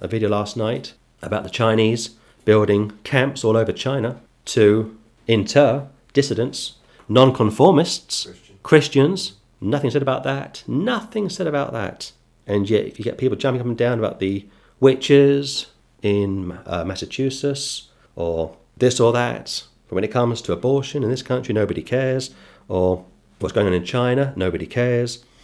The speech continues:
Speaker 1: And the whole thing is so hypocritical. But here God is speaking about women that are wronged, are being abused. And if they cry to the Lord under the law, he will kill you with his sword, and your wives, this is aimed at married people,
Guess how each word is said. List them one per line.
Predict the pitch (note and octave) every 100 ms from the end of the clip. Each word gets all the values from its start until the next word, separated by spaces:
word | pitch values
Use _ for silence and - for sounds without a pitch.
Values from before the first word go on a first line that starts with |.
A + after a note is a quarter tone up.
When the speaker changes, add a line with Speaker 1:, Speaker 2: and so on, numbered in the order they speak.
| -
Speaker 1:
And | F#2
the |
whole | A#2 A2
thing | A#2 G2+
is | -
so | C3+
hypocritical. | A#2+ A2+ - B2 A2 - D#2 D#2
But | G2
here | G#2 C3+ C3+
God | C3 A#2
is | G#2+
speaking | B2+ B2+ B2+ B2
about | A2 A2 - - - _ _ -
women | C#3 D#3+ F#3 F3+
that | A2+
are | G#2+ G#2+ A2 - _ -
wronged, | B2 D3 F#3+ - - _ -
are | F#2+ F#2+
being | G2+ G2 G2 _
abused. | F#2 G#2+ A#2+ D#3 - - _
And | F#2+
if | G2
they | G2
cry | - B2 A#2 G#2
to | A#2
the | A2
Lord | A2+ D3 C#3+
under | A2 G#2
the |
law, | G#2+ A2+ C#3+ - _ _ _
he | C#3+
will | G#3 -
kill | - D3
you | C#3+ D3 F#3+ F3
with | B2 A#2+
his | G#2 -
sword, | - C#3 D3+ F3 - _ _ _
and | A#2 A2+
your | A2 G#2+
wives, | B2+ F3+ F3 - - - - _ _ _ -
this | G2+
is | A2
aimed | G#2 G#2
at | G2
married | A2+ A2 G#2+
people, | A#2+ A#2+ B2 F#2+